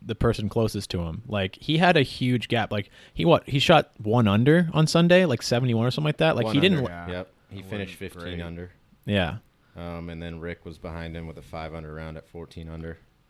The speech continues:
Speaker 2: And then Spieth
Speaker 1: I
Speaker 2: shot
Speaker 1: know,
Speaker 2: the,
Speaker 1: almost shooting the
Speaker 2: tied
Speaker 1: course
Speaker 2: well,
Speaker 1: record.
Speaker 2: he tied the actual course record.
Speaker 1: By bogeying.
Speaker 2: Yeah. And he also had
Speaker 1: Actually,
Speaker 2: that
Speaker 1: did he still tie it, even with the bogey?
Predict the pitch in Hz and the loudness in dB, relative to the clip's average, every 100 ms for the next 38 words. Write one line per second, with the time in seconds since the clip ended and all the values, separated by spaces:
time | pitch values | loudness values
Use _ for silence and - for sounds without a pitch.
0 | _ 80 78 - - 78 - 85 - - | _ -16 -14 -14 -16 -16 -16 -20 -20 -10
1 | 92 87 82 87 87 85 - 90 80 87 | -6 -4 -2 -2 -2 -4 -4 -2 -2 -2
2 | 90 82 - 82 82 85 87 - - 92 | -2 -2 -2 -4 -2 -4 -6 -10 -12 -10
3 | 85 73 57 - 80 78 - 80 - 82 | -10 -12 -18 -16 -14 -14 -16 -20 -16 -16
4 | 78 80 76 - 71 - 101 92 104 98 | -14 -14 -16 -16 -16 0 0 4 6 6
5 | 104 87 80 76 - 85 73 55 - _ | 6 2 -2 -4 -10 -14 -14 -16 -20 _
6 | _ - - - - _ _ _ _ - | _ -20 -18 -18 -20 _ _ _ _ -12
7 | 98 107 107 107 107 101 180 196 160 170 | -6 -4 -4 -6 -4 2 2 2 0 0
8 | 170 - - 190 - 113 147 180 139 131 | -2 -6 -2 0 0 2 2 0 -2 -2
9 | 135 127 101 110 156 175 | 0 -2 0 0 0 -2